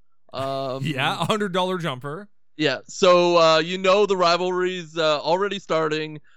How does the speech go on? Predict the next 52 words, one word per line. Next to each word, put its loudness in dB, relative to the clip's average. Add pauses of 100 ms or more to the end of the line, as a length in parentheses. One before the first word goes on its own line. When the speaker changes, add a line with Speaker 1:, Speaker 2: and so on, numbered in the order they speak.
(120)
Speaker 1:
There's -2
definitely 0
gonna -2
be -4
a 0
big -4
competition -4
or -6
eight -4 (140)
Speaker 2:
Oh, -10
Speaker 1:
in, 0
Speaker 2:
yeah. -2
Speaker 1:
uh, 2
our 0
very -2
near -8
future. -12
Speaker 2:
Yeah, -6
every -6
season -8
there's -10
gonna -10
be -12
a -12
competition, -16
I'd -18
wager. -20
Every -4
season -8
she's -10
gonna -8
have -8
to -10
learn -6
a -10
new -2
skill -6
or -6
something. -10
Like, -12
God, -10
I -20
can't. -14
This, -2 (160)
this -4
season's -8
gonna -8
be -6
about -4
horse -8
jumping. -18
I, -14